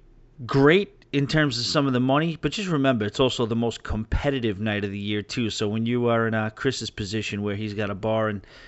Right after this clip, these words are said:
it's already bought out and you don't have to do any work like I do, I'm checking the freaking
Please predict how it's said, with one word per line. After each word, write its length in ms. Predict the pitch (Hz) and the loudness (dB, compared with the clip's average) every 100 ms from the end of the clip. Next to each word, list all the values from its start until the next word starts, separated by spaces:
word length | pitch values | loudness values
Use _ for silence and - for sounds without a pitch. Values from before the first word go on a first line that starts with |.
| - | -10
it's 200 | 104 - | -6 0
already 240 | 120 113 | 2 2
bought 340 | 98 - 113 113 | -2 0 2 4
out 220 | 117 101 | 2 2
and 80 | 107 | -4
you 60 | |
don't 120 | 117 | -4
have 120 | 113 110 | -4 -6
to 100 | 98 | -6
do 240 | 110 107 | -4 -2
any 100 | 101 | -4
work 320 | 98 120 117 | -2 0 0
like 200 | 101 95 | -2 0
I 160 | 110 110 | 0 2
do, 160 | 104 | 0
I'm 120 | 101 107 | -2 -2
checking 460 | - 120 110 107 | -2 -4 -2 -4
the 60 | 98 | -4
freaking 520 | - 113 101 101 95 | -4 -6 -2 -2 -2